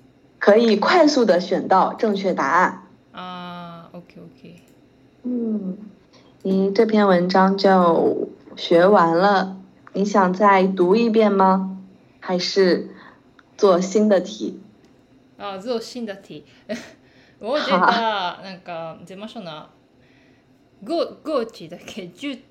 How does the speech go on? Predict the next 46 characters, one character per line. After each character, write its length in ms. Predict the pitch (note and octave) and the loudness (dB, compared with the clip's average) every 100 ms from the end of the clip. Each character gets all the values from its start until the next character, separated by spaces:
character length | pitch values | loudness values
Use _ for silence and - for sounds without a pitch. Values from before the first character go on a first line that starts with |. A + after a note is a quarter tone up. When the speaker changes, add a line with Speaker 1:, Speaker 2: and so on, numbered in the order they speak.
| _ | _
Speaker 2:
十 220 | - C4+ | -10 -10
題。 340 | - - - - - - | -10 -16 -16 -20 -20 -14
あ、 360 | E3+ D#3+ D#3 - _ _ G3+ | -10 -6 -6 -8 _ _ -6
ベ 140 | G3 | -4
イ-、 180 | A3+ - | -4 -6
ベ 200 | F#3+ G3 | -8 -8
イ 40 | |
ジ 320 | G3 A3+ A3+ A3+ A3+ A3+ A3+ A3 | -10 -10 -8 -6 -6 -6 -8 -10
フ 460 | G3+ F3+ F3 E3 | -16 -16 -16 -16
何 240 | F3 F3+ F#3+ | -16 -16 -14
時 440 | G#3 G#3 G3 - - | -10 -8 -8 -10 -18
じ 100 | G#3 | -12
ゃ 140 | F#3 D#3 | -10 -8
あ、 120 | - | -6
な 100 | E3 | -6
ん-、 60 | F3 - - | -8 -16 -18
怎 100 | F3 | -18
么 80 | F3+ | -18
说 140 | E3+ | -20
呢？ 120 | - - _ _ _ _ - _ _ | -20 -20 _ _ _ _ -20 _ _
Speaker 1:
う 160 | C#4 A3 | -4 -4
ん。 100 | - - _ _ _ _ _ _ - _ - - _ _ _ - _ _ _ _ _ _ _ _ _ _ - - | -6 -16 _ _ _ _ _ _ -20 _ -20 -20 _ _ _ -20 _ _ _ _ _ _ _ _ _ _ -20 -16
Speaker 2:
ね、 300 | F#3+ F#3+ - - | -14 -14 -16 -20
わ 240 | G3 G3+ A#3 | -14 -10 -10
か 20 | |
ん 40 | E3 | -10
な 60 | |
い。 40 | - _ _ _ _ _ - - - _ | -16 _ _ _ _ _ -20 -20 -20 _
十、 240 | C4+ - - | -16 -16 -16
十 240 | G#3 C#4+ | -14 -14
題 220 | - D3+ | -14 -18
で 60 | D3+ | -18
し 80 | _ | _
た 40 | |
っ 40 | _ | _
け？ 60 | E3+ | -20
怎 100 | F3 | -20
么 80 | F#3 | -20
说 140 | - | -20
呢？ 80 | D#3 E3 | -14 -4
Speaker 1:
あ、 180 | A#3 - _ _ _ - | -4 -4 _ _ _ -2
这、 100 | - - | -2 -2
这 140 | - C#4+ | -2 0
是 200 | C4+ - | -2 -4
极 340 | - F#3+ G3 G3 | -6 -2 0 2
地。 320 | E4 C4 | 2 0